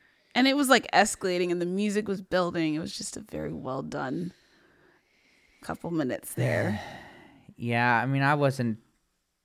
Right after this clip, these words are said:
Speaker 2: all that impressed by the, the date they had.
Speaker 1: No, the Paradise dates are not, at least the dinner ones where it's just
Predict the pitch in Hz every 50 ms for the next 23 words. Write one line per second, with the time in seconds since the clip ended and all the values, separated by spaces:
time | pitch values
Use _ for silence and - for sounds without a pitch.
0 | _ _ _ _ _ _ _ _ _ _ - 110 113 113 107 107 104 104 104 101
1 | - 104 95 95 95 - - - 101 98 95 92 92 92 92 90 - - _ -
2 | 78 82 - 92 87 82 98 95 95 92 - - 92 87 87 90 90 85 87 87
3 | 87 90 92 95 - - _ _ _ _ _ _ _ _ _ _ _ _ _ _
4 | _ _ _ _ _ _ _ _ _ _ _ - - 233 247 247 247 240 240 254
5 | 254 - - 320 415 508 480 539 554 - 254 226 - - - 190 214 233 - -
6 | 202 190 185 180 175 170 170 175 175 156 - _ _ _ _ _ - - 170 185
7 | 214 214 208 - - 185 175 175 170 165 156 180 190 202 208 208 208 208 220 214
8 | 220 233 185 180 185 - - - - 165 170 175 - - - - - -